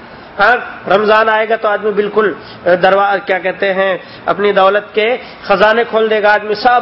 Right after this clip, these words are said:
کو خوب لٹائے گا، لائن لگی رہے گی فقراء اور مساکین کی۔ اور رمضان کے بعد اگر کوئی کسی سے، ہاں، اب کیا کہتے ہیں، کچھ سوال کرنے یا کوئی مجبور ہو، کوئی مسکین ہو، پہنچ جائے تو کہے، "نہیں بھائی، ایسا ہے کہ اب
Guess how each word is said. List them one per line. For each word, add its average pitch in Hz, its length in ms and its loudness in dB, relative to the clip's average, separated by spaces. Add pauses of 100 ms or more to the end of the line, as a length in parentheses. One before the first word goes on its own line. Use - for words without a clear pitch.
کو 226 60 0
خوب 226 300 0
لٹائے 208 360 2
گا، 214 80 2
لائن 196 300 2
لگی 202 260 -2
رہے 190 200 0
گی 202 200 -2 (300)
فقراء 214 360 2
اور 202 80 2
مساکین 202 600 -2
کی۔ 233 220 0 (340)
اور 208 180 4
رمضان 196 480 0
کے 202 80 -2
بعد 208 220 4
اگر 214 220 0
کوئی 214 360 -2 (240)
کسی 214 260 -2
سے، 214 240 2 (420)
ہاں، 233 240 4 (400)
اب 196 420 2 (680)
کیا 196 140 2
کہتے 196 260 -4
ہیں، 196 120 -2
کچھ 208 100 -4
سوال 208 320 2
کرنے 202 280 0
یا 202 120 2 (100)
کوئی 202 200 0
مجبور 170 420 0
ہو، 196 260 -2 (280)
کوئی 202 160 2
مسکین 233 400 -2
ہو، 220 140 0
پہنچ 220 220 0
جائے 226 300 2 (300)
تو 220 100 -2
کہے، 226 180 0
"نہیں 233 200 -2
بھائی، 214 220 -2
ایسا 196 300 2
ہے 196 80 0
کہ 190 120 -4
اب 180 180 -2